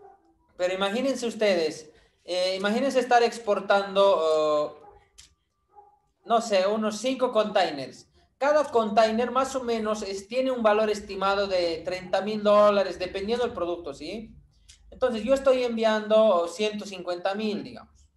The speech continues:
Pero podemos hacer unas exportaciones, eh, de productos, eh, más valiosos y puede llegar a costar millones. Y transportar millones no es como en las películas, ¿no? Que los, eh,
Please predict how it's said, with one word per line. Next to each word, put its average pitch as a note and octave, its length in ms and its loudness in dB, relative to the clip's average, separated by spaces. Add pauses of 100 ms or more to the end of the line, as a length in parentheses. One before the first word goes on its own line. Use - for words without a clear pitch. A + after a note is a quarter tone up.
(880)
Pero A#3 300 4
podemos A3+ 340 0
hacer A3 300 0
unas G#3 300 -2
exportaciones, F#3 920 -2
eh, D#3+ 180 -2
de E3+ 80 0
productos, F#3 580 -4
eh, D3+ 300 -2
más A3 260 0
valiosos G#3+ 680 0 (380)
y - 80 -20
puede B3 380 6
llegar G3+ 240 4
a G3 120 0
costar F#3+ 400 2
millones. F#3 800 -2 (840)
Y A3 160 -8
transportar B3 760 2
millones A#3 460 0
no B3+ 140 0
es C4+ 120 -2
como A3+ 240 -2
en G#3 60 -2
las G3 140 0
películas, G3 640 -2
¿no? A#3 180 2
Que G3 120 -4
los, F3 300 0
eh, E3 520 -2